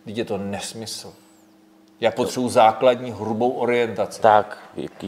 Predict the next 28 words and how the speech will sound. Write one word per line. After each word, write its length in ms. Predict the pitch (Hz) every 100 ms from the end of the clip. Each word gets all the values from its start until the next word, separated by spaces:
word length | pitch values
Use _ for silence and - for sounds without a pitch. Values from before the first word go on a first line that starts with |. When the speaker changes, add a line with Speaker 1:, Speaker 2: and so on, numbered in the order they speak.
| - -
Speaker 2:
k 80 |
tomu 260 | - 107 107
jenom, 180 | 110 110
aby 180 | 104 98
jsme 160 | 101
se 200 | 95 104
nemuseli 360 | 98 98 104 95
znovu 180 | 98 90
vracet, 320 | 92 101 95
teď 140 | 92
si 80 | 98
odpověděl 480 | 92 95 92 95 92
na 80 | 87
tu 120 | -
podle 240 | 90 90
poslední 360 | 92 82 92 87
otázku, 640 | 85 87 85 - 87 85 87 _ _ _ -
na 80 | 90
předposlední. 800 | 92 85 87 - 87 87 87 82 - _ _
Vždycky 360 | 87 98 - 98
to 100 | 98
nemusí 360 | 95 95 -
sedět 260 | - 90 90
na 140 | 85
sto 140 | 80 -
procent 380 | - 85 82 76
ty 100 | 73
tabulky. 480 | 76 73 71 -